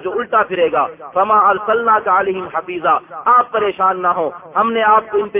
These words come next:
نگہبان بنا کے نہیں بھیجا۔ ایک ایک کے لیے آپ بیٹھ کے روتے رہیں کہ یہ بھاگ گیا، وہ چلا گیا، وہ مرتد ہو گیا، وہ منافق ہو گیا۔ آپ کو کیا ضرورت ہے پریشان ہونے کی، رونے کی؟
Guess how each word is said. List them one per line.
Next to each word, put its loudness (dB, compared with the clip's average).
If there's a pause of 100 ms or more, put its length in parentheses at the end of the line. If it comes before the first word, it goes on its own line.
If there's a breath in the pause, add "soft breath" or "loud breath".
نگہبان 0
بنا 0
کے -6
نہیں -6
بھیجا۔ 0 (280)
ایک 4
ایک 2
کے 2
لیے -2
آپ 2
بیٹھ 2
کے -4
روتے 0
رہیں 0 (200)
کہ -2
یہ 4 (140)
بھاگ 4 (100)
گیا، 2 (260)
وہ 4
چلا 2
گیا، 2 (100)
وہ 2
مرتد 0
ہو 0
گیا، 2
وہ 0
منافق 0
ہو -2
گیا۔ 2 (240)
آپ 2
کو -8
کیا 0
ضرورت 0
ہے -2
پریشان -2
ہونے -4
کی، -6
رونے -2
کی؟ -6